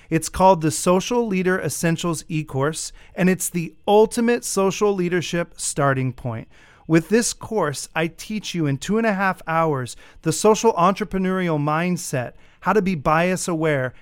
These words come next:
and how to be trauma informed, all of the fundamentals that you need to get going. It comes with free tools, free frameworks, and a study guide that can help you immediately take the next steps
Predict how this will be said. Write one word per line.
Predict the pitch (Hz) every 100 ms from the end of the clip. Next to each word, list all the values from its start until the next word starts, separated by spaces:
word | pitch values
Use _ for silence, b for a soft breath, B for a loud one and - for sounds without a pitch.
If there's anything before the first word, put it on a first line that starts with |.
| b
and | 139
how | 160
to | 165
be | 160
trauma | 151 - 156 156 160
informed, | 151 147 - 143 123 113 - -
all | 160 180 208
of | 196
the | 214
fundamentals | - 202 190 160 147 143 131
that | 147 151
you | 156 185
need | 185 147 127 123 -
to | - 147
get | 147 143
going. | 135 131 113 107 - b b
It | 151
comes | - 190 175
with | 165 143
free | - 214 214
tools, | - 190 175 143 127
free | - - 214 226
frameworks, | - 202 190 185 190 185 -
and | 151
a | 135
study | - 190 180
guide | 175 185 180 185 180 B B B
that | 170
can | 185
help | 160 190 196 -
you | 202 208
immediately | 151 160 196 233 233 233 208
take | 190 - 156 156
the | 147
next | 131 143 180 -
steps | - - 156 127 -